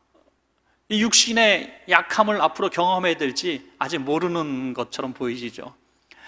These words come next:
조금만 더 지내보면 큰 글자도 안 보여요. 조금만 더 지내보면 사람도 못 알아봐요. 조금만 더 있다 보면 들리지도 않습니다. 길거리나 식당 같은 데서 어르신들이 막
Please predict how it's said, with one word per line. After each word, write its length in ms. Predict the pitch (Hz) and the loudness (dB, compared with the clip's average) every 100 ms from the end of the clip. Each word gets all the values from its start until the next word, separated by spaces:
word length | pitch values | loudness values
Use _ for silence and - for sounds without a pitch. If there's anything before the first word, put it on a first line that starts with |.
| - | -6
조금만 380 | 196 175 175 160 | -2 0 2 0
더 120 | 135 | -2
지내보면 680 | 156 139 135 120 151 190 127 _ _ _ _ _ _ - | -2 -2 -2 -4 -6 -8 -10 _ _ _ _ _ _ -6
큰 260 | - 294 | -2 0
글자도 380 | 277 269 190 139 | 2 2 2 2
안 160 | 127 135 | 0 0
보여요. 440 | 135 110 - - _ _ _ _ _ _ _ _ _ _ - - - | -2 -2 -4 -12 _ _ _ _ _ _ _ _ _ _ -20 -20 -12
조금만 400 | - 247 240 226 | -2 2 4 4
더 120 | 160 165 | 4 2
지내보면 680 | 180 165 147 139 202 147 - _ _ | 4 2 0 -2 -2 -4 -14 _ _
사람도 480 | - 185 196 196 190 | 0 8 8 8 6
못 180 | 156 127 | 4 2
알아봐요. 560 | 113 110 120 123 170 - _ _ _ _ _ _ - | 2 0 -2 -6 -8 -12 _ _ _ _ _ _ -4
조금만 380 | 147 143 135 | -2 2 0
더 120 | - 120 | 0 -2
있다 240 | 120 117 | -2 -6
보면 340 | 117 123 160 - _ - | -6 -8 -8 -10 _ -4
들리지도 540 | 147 147 135 - 127 | -2 2 0 -2 -4
않습니다. 540 | 123 - 147 127 - - _ _ _ _ - _ - _ - - - _ | -4 -4 -6 -14 -20 -20 _ _ _ _ -20 _ -20 _ -20 -20 -20 _
길거리나 460 | - 180 202 185 190 | 0 4 6 6 4
식당 320 | - - 247 | 2 2 2
같은 240 | 220 - 208 | 2 2 0
데서 240 | 196 190 | 0 4
어르신들이 460 | 165 208 220 202 220 | 4 4 2 -2 2
막 180 | 233 | 2